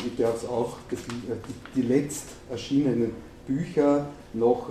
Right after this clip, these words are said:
eben Ihnen zur Kenntnis bringen. Soziologische Geschlechterforschung, eine Einführung, äh, erschienen im Verlag für Sozialwissenschaften, Wiesbaden zweitausendzehn.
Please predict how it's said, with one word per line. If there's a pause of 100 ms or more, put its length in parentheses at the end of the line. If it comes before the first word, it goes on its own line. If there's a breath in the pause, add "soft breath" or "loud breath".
(100)
eben
Ihnen
zur
Kenntnis
bringen. (220 loud breath)
Soziologische
Geschlechterforschung,
eine
Einführung, (420 loud breath)
äh, (260)
erschienen
im
Verlag
für
Sozialwissenschaften,
Wiesbaden
zweitausendzehn.